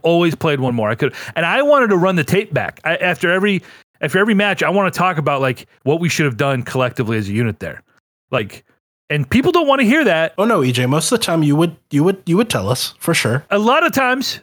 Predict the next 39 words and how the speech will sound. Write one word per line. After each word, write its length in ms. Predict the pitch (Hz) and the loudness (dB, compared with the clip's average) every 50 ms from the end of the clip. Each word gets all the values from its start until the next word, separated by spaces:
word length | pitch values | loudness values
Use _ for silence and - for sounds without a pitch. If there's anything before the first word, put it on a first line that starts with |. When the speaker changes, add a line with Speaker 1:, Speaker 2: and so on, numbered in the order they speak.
| _ _ - | _ _ -4
Speaker 1:
I 120 | 175 208 | -2 0
got 120 | 247 254 | 0 2
a 40 | 240 | 2
lot 200 | 233 233 220 196 | 2 2 2 2
better 220 | 170 202 190 185 185 | 2 2 2 2 2
about 260 | 165 175 170 165 165 | 2 2 0 0 0
it, 160 | 170 170 - _ _ _ _ | -2 -6 -8 _ _ _ _
but 100 | 196 180 | -8 -4
sometimes 420 | - 359 370 349 - 330 302 262 | -2 -4 -2 0 0 0 0 0
it's 100 | 247 196 | -2 -2
just 160 | 170 220 - - | -4 -4 -4 -2
like, 180 | 208 175 131 - _ | -4 -4 -6 -10 _
"Come 140 | - 185 175 | -6 -4 -2
on, 240 | 147 123 101 87 95 - _ _ | -2 -2 -4 -6 -12 -18 _ _
let's 160 | 165 151 - | -12 -8 -6
use 140 | 214 180 185 | -4 -4 -4
our 60 | 165 | -4
fucking 440 | - - - 208 170 - - 147 123 | -4 -4 -6 -6 -4 -4 -8 -10 -6
brains 320 | 107 143 160 156 147 120 | -4 -2 -2 -2 -4 -6
here." 220 | - - 107 92 - _ - - - _ _ _ | -8 -8 -10 -10 -12 _ -20 -20 -20 _ _ _
But 180 | - 196 196 - - | -2 -2 -2 -2 -2
I 120 | 196 233 | -2 0
mean, 140 | 247 247 247 | 2 2 2
I 60 | 302 | 2
made 200 | 370 392 330 233 | 2 0 0 2
dumb 200 | 190 214 208 190 151 | 0 0 0 -2 -2
plays 320 | - 208 214 185 170 - | 0 2 2 2 0 0
too. 240 | - 247 233 196 160 | -2 0 2 2 2
And 160 | 143 131 123 - - - 127 | 0 -2 -4 -10 -16 -6 -2
it, 200 | 170 214 254 220 | -2 -2 0 0
this 200 | 208 240 226 - | -2 -2 -2 -2
is 60 | 294 | -2
what 100 | 285 320 | 0 0
I 60 | 302 | 2
loved 320 | 247 202 170 170 180 180 165 | 2 2 2 2 2 2 2
about 220 | 165 170 160 127 | 0 0 0 0
playing 180 | - 165 156 151 | 0 -2 0 0
with 160 | 143 127 101 | -2 -2 -2
Ben 360 | - 135 127 127 120 110 107 | -4 -2 -2 -2 -2 -4 -6